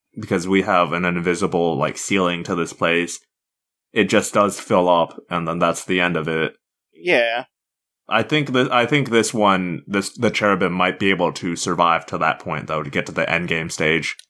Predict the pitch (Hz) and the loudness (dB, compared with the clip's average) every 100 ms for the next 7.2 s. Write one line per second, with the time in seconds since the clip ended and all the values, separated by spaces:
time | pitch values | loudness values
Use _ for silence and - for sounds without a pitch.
0 | - 226 233 285 285 - 226 240 233 277 | -4 -2 0 0 -2 0 2 2 2 0
1 | - 294 285 - 240 226 220 208 202 - | -2 -4 -2 0 2 4 2 2 -2 -2
2 | 202 - 190 196 185 170 151 143 _ _ | -4 -4 -6 -4 -4 -8 -12 _ _ _
3 | _ _ _ _ _ _ _ - _ _ | _ _ _ _ _ _ _ -20 _ _
4 | _ _ _ 175 175 196 208 220 220 214 | _ _ _ -6 2 6 8 6 2 -4
5 | 190 175 175 170 160 _ _ _ _ _ | 0 0 0 -4 -12 _ _ _ _ _
6 | _ _ _ _ _ - 160 151 143 135 | _ _ _ _ _ -6 -2 -2 -2 -6
7 | 120 | -8